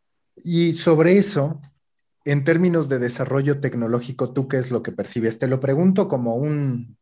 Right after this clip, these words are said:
responsable de innovación del español y demás, y también como un apasionado de la industria. ¿Qué viene desde tu perspectiva, hablando de lo amplio, de lo general, en términos de innovación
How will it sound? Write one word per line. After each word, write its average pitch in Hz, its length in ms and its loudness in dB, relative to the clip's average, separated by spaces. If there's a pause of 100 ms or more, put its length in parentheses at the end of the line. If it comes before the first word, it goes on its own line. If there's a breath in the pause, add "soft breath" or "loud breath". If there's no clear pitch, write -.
responsable 123 800 0
de 113 120 0
innovación 113 680 -2
del 123 160 0
español 127 640 -2
y 113 80 -2
demás, 123 440 -2 (220 loud breath)
y 101 60 -10
también 135 300 0
como 139 180 2
un 143 100 4
apasionado 131 640 0
de 127 140 2
la 107 80 0
industria. 135 800 -2 (420)
¿Qué 202 160 6
viene 160 420 6
desde 120 300 0
tu 120 160 -8
perspectiva, 135 760 0
hablando 127 480 0
de 117 120 0
lo 107 160 -2
amplio, 127 400 -2
de 113 100 -2
lo 101 120 -4
general, 110 520 -2 (280 soft breath)
en 135 160 0
términos 143 680 0
de 127 140 0
innovación 127 1040 0